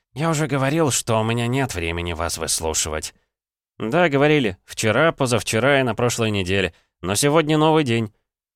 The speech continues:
«Вряд ли что-то изменилось. Ваши истории меня не интересуют».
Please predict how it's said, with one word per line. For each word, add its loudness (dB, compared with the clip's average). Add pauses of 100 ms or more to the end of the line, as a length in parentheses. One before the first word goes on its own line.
(180)
«Вряд 0
ли -2
что-то -4
изменилось. -4
Ваши -2
истории -4
меня -4
не -4
интересуют». -6